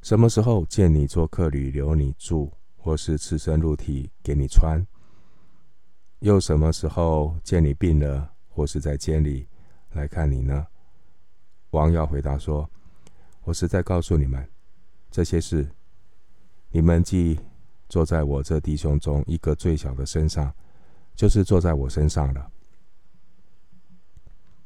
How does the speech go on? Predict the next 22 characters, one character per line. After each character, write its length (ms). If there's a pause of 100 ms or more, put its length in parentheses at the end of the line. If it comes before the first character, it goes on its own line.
(340)
主 100
耶 120
稣 180
是 160
天 220
国 100
的 100
君 220
王， 220 (1500)
所 220
以 260
天 280
国 280
君 400
王 220
的 120
弟 260
兄， 340 (2750)
天 200
国 180
君 220
王 320